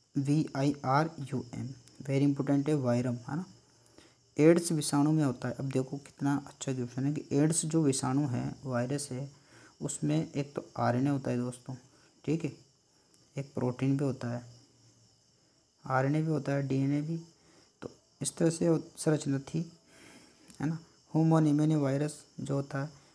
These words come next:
तो आरएनए प्लस प्रोटीन दोनों चीज़ होती है। आगे बढ़ते हैं, ध्यान रखने वाली बातें हैं कि कौन सा एक पादप वायरस है।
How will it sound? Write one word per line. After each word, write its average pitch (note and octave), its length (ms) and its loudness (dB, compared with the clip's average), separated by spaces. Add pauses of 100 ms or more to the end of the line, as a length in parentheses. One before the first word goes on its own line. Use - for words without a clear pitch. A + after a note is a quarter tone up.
(140)
तो - 120 -16
आरएनए C#3+ 360 4
प्लस D3+ 300 0
प्रोटीन A#2+ 480 -2
दोनों B2+ 260 0 (240)
चीज़ C3 200 -2
होती B2+ 260 -4
है। A#2+ 100 -10 (180)
आगे C3+ 180 0
बढ़ते D3+ 260 0
हैं, D#3 220 -2 (340)
ध्यान C#3+ 340 2
रखने C#3+ 220 0
वाली D3 200 0
बातें C#3 280 -2
हैं C#3 160 0 (280)
कि - 160 -20
कौन D#3+ 260 4
सा E3 120 2
एक D#3+ 220 0
पादप C3 300 2
वायरस B2 380 0
है। C#3 80 -8